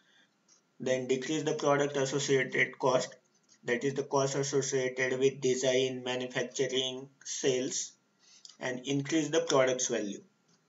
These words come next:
These are the main features which will be required to be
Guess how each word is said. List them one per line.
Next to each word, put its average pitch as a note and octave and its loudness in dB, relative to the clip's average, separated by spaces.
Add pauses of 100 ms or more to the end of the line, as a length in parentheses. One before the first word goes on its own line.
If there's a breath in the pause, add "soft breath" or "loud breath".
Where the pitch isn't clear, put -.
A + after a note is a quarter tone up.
(1040 loud breath)
These D3+ 2
are E3 6
the D#3 0
main D#3+ 2
features C#3+ 0 (120)
which C3+ -8
will C#3 2
be C#3 2
required C#3 0
to C#3 0
be C#3+ -2